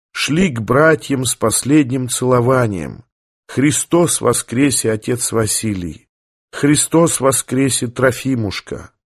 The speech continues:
Христос воскресе, отец Ферапонт!» Душа почему-то не вмещала этой смерти.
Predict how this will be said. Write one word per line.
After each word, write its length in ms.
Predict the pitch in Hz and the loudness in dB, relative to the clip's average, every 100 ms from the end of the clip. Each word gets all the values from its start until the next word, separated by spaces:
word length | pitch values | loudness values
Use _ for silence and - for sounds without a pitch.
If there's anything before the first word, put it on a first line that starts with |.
| _ _ _ | _ _ _
Христос 720 | - 151 160 - 160 170 - | 0 2 2 2 4 4 4
воскресе, 720 | 135 131 - 123 143 - 123 | 2 0 -2 0 2 2 2
отец 360 | 120 123 135 - | 2 2 0 0
Ферапонт!» 1000 | - 123 120 120 110 101 85 - - _ _ _ _ _ _ _ _ _ _ _ _ _ _ | -2 0 0 0 -2 -2 -4 -12 -20 _ _ _ _ _ _ _ _ _ _ _ _ _ _
Душа 400 | 107 127 - 143 | -4 0 2 2
почему-то 640 | - - - 117 120 117 | 0 -8 -4 -4 -4 -4
не 140 | 110 | -2
вмещала 800 | 113 110 123 - - 120 98 90 - _ _ _ | -2 -2 -2 -4 2 2 4 0 -8 _ _ _
этой 280 | 110 104 107 | -2 0 -2
смерти. 760 | - 110 107 98 - - - | -2 -2 0 0 -2 -12 -14